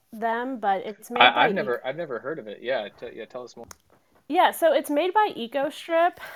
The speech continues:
Speaker 1: um, and basically the problem with heat guns and lead paint is that, um, you know, once the lead paint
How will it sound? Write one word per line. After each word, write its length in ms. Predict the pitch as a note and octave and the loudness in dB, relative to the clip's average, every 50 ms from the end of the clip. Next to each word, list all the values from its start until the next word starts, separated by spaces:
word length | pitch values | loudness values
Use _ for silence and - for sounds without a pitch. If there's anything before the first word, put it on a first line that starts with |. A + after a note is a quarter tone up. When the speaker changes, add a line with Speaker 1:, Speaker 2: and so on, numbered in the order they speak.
| - - | -6 0
Speaker 1:
um, 380 | - B3+ B3 A#3+ A#3 A3+ A3+ A3 | 4 6 8 8 8 6 4 2
and 300 | - B3+ B3 B3 B3 A3 | 2 2 2 2 0 0
basically 920 | - C4+ C#4+ E4 D#4 - F4+ E4+ C#4 - C4+ A#3+ B3 A#3+ A#3+ A#3 A#3 A#3+ A#3 _ - - - - - - _ _ - | 0 2 2 0 -2 -4 -6 -6 -4 -2 0 0 2 2 0 0 -2 -4 -6 _ -20 -20 -20 -20 -20 -20 _ _ -8
the 100 | B3 A#3 | -8 -6
problem 440 | - - D#4 E4+ F4+ G#4+ G4+ F4+ D#4 | -4 0 0 0 2 2 0 2 2
with 320 | C#4 B3+ A#3+ A#3 A#3 - - | 2 2 0 -2 -4 -10 -20
heat 340 | - - - C#4+ C4+ - - | -16 -8 -6 -6 -6 -2 -2
guns 300 | B3 A3+ A3 A3+ A3 A3 | -2 0 0 -2 -2 -2
and 200 | G#3+ G#3 G3+ G3 | -2 -2 -2 0
lead 240 | G3+ G3 G3 G3 | 0 -2 -2 -4
paint 480 | - - - A#3+ G#3 G#3 G#3 G#3+ G#3+ - - | -8 -10 -8 -6 -4 -2 -2 -4 -4 -6 -6
is 240 | A3+ G#3+ G#3 F#3 F3+ | -6 -6 -6 -6 -4
that, 480 | G#3+ G3+ F#3+ F#3+ F#3+ F#3 F3+ - _ _ _ _ _ _ _ _ _ _ _ _ _ _ - - - | -2 0 2 2 2 0 -2 -4 _ _ _ _ _ _ _ _ _ _ _ _ _ _ -20 -8 0
um, 520 | A#3+ A#3 A3 G#3+ G3 F#3 F3+ F3+ G3 G#3+ - _ _ - | 4 6 6 6 4 2 -2 -4 -6 -12 -16 _ _ -6
you 120 | - B3+ A#3+ | -2 0 2
know, 160 | A#3 A3 G#3 | 2 2 2
once 380 | F#3+ F#3+ G#3+ A3+ A#3 A3+ - - | 2 2 2 2 2 0 -6 -8
the 440 | - - A#3 A3 G#3+ G#3 G3+ G3 F#3 F3+ F#3 | -2 2 2 4 4 4 2 0 -4 -8 -10
lead 300 | G3+ G3 A3 A3 G#3 G3 | -4 0 0 0 0 -2
paint 340 | - A3+ A#3 G#3+ G3+ G3 | -6 -6 -6 -4 -6 -6